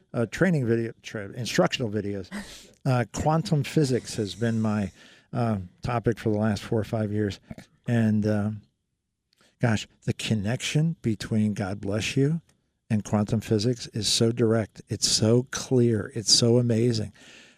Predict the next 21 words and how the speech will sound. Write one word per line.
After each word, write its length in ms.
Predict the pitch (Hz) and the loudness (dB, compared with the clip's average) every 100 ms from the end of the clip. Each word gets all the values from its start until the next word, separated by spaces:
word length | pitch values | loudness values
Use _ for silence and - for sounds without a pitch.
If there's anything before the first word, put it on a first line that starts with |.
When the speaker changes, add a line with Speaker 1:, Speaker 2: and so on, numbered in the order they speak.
| - | -2
Speaker 1:
Um, 480 | 120 120 113 107 - _ _ - | 2 4 2 -2 -8 _ _ -4
the 100 | 127 | -4
current 460 | - - 147 147 - | -2 0 2 2 -2
professor 520 | 139 117 139 127 143 | -2 2 0 2 0
that 180 | 127 120 | 2 2
I'm 180 | 117 110 | 0 0
watching, 480 | 117 123 127 107 - | -2 0 0 -2 -4
Erica 400 | 120 117 120 117 | -4 -2 -2 -4
Carlson, 600 | - 113 120 120 127 107 | -4 0 2 2 2 0
is 140 | 107 | -2
part 260 | - 117 113 | -2 0 2
of 80 | 113 | 0
a 80 | |
group, 400 | 104 110 123 117 - _ _ _ - | 0 2 2 0 -6 _ _ _ -4
uh, 220 | 110 110 - | 0 0 2
of 400 | 123 117 87 - - | 2 2 -2 -12 -8
academics, 720 | 127 135 117 151 117 - - _ _ _ - | 0 2 2 2 2 -2 -12 _ _ _ -4
uh, 220 | 117 110 - | -2 -2 -2
science, 920 | - - 131 139 156 117 - - - - | 0 4 4 4 2 2 0 0 -2 -2
scientists 1080 | - 127 123 120 - 175 113 - - - - _ _ _ _ _ | 0 2 2 0 4 4 4 -2 -6 -6 -8 _ _ _ _ _
who 460 | 127 117 113 107 | 4 6 6 2